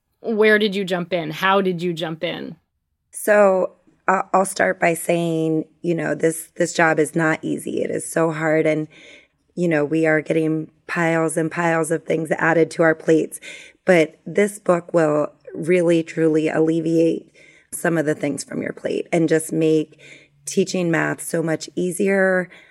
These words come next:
Speaker 2: but also fun and, and enjoyable and strengthen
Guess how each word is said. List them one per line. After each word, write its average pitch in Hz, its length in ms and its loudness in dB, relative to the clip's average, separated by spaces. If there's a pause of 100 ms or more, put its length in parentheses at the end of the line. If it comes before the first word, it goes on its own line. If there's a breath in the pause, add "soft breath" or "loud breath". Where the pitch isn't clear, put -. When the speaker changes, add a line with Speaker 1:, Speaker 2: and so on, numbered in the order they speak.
(600 soft breath)
Speaker 2:
but 185 240 2
also 180 320 0
fun 156 540 -2
and, 151 440 -2 (140)
and 160 140 0
enjoyable 151 600 0
and 156 180 -4
strengthen - 760 -2